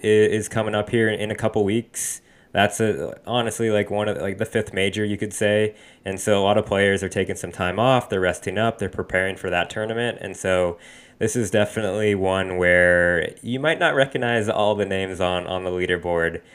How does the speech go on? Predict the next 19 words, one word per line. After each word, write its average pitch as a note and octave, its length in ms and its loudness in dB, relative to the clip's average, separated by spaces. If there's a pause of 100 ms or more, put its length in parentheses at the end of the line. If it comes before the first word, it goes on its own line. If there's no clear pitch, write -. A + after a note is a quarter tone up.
(220)
Um, E2+ 600 -2
but G2+ 160 2
it's A2 220 0
a A2+ 60 0
good A#2 140 4
opportunity G2 520 2
for G2+ 140 -4
some G2 180 -6
of F#2 60 -8
the F#2 120 2
other F2 180 2
guys, F2 760 0
um, E2 600 -4
maybe F2 200 -4
some F#2 160 -6
of F2 60 -8
the F2 60 -4
Korn F2+ 260 -6
Ferry F2 360 -2